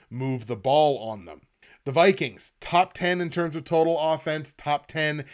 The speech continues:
in terms of scoring offense. So with the ball in their hands, this Vikings team is good. With the ball out of their hands, this Vikings team was a tire fire. So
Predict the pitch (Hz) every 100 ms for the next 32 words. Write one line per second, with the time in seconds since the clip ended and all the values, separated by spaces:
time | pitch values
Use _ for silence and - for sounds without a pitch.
0 | - - 135 147 135 117 120 - - 180
1 | 190 180 170 170 - 170 165 - 156 127
2 | 117 - - 127 131 123 202 269 233 185
3 | 175 165 160 156 139 127 139 120 143 135
4 | 143 131 - 139 131 107 170 113 - _
5 | _ _ _ _ _ 156 165 151 151 147
6 | 165 247 220 147 143 135 123 123 - -
7 | _ 143 123 160 160 151 135 156 139 110
8 | 98 135 131 101 85 76 - _ _ -
9 | - _ - - - 202 143 135